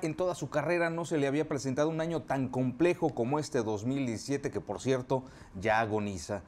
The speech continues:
Dicen por ahí que mal empieza la semana para el que ahorcan el lunes, y así fue para la fiscalía, pues apenas en enero se registró una masacre en el Blue Parrot de Playa del Carmen, y solo un día después integrantes de alguna célula criminal atacaron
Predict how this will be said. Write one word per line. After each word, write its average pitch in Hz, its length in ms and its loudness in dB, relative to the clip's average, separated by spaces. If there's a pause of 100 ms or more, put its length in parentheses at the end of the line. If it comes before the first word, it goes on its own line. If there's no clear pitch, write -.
(200)
Dicen 160 240 2
por 147 140 4
ahí 156 160 6
que 139 280 2 (300)
mal 196 220 4
empieza 180 400 2
la 151 120 6
semana 160 440 0
para 117 180 6
el 113 140 0
que 127 100 0
ahorcan 147 360 4
el 175 120 2
lunes, 233 300 -2
y 170 60 4
así 185 180 0
fue 214 180 4
para 156 200 2
la 135 100 4
fiscalía, 151 560 0
pues 127 180 0
apenas 175 500 -2
en 127 140 2
enero 147 360 2
se 131 140 -2
registró 117 480 -2
una 143 160 0
masacre 131 680 2 (260)
en 101 120 -4
el 104 200 2
Blue 127 340 0
Parrot 127 460 2
de 107 180 0
Playa 123 320 2
del 117 200 2
Carmen, 160 380 4 (220)
y 120 60 -4
solo 170 220 4
un 175 80 0
día 175 140 6
después 160 380 0
integrantes 143 520 0
de 120 80 4
alguna 165 260 0
célula 165 380 2
criminal 135 480 0
atacaron 147 720 2